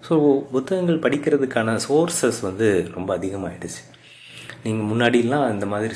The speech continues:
சோர்சஸ் கிடையாது. ஒரு புக்கு வீட்ல வச்சிருப்போம், அந்த வீட்லயே தான் உட்காந்து படிக்க வேண்டியிருக்கும். இன்னைக்கு அப்படிலாம் இல்ல. புத்தகங்களை நீங்க கையோட எடுத்துட்டு போலாம், இல்ல Kindle-ல படிக்கலாம், ஃபோன்ல படிக்கலாம். So, இன்னைக்கு படிக்கிறதுக்கான எல்லா, அ, டெக்னாலஜிக்கல்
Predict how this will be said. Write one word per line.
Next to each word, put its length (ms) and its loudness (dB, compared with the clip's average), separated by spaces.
சோர்சஸ் 300 -12
கிடையாது. 340 -12
ஒரு 180 -6
புக்கு 260 -6
வீட்ல 240 -4
வச்சிருப்போம், 400 -8
அந்த 120 -8
வீட்லயே 340 -4
தான் 120 -4
உட்காந்து 260 -6
படிக்க 220 -6
வேண்டியிருக்கும். 460 -8
இன்னைக்கு 180 -6
அப்படிலாம் 360 -4
இல்ல. 140 -6
புத்தகங்களை 600 -6
நீங்க 200 -8
கையோட 340 -4
எடுத்துட்டு 360 -10
போலாம், 360 -6
இல்ல 160 -8
Kindle-ல 680 -2
படிக்கலாம், 560 -8
ஃபோன்ல 400 -6
படிக்கலாம். 460 -10
So, 160 -4
இன்னைக்கு 360 -4
படிக்கிறதுக்கான 680 -4
எல்லா, 520 -4
அ, 40 -8
டெக்னாலஜிக்கல் 760 -2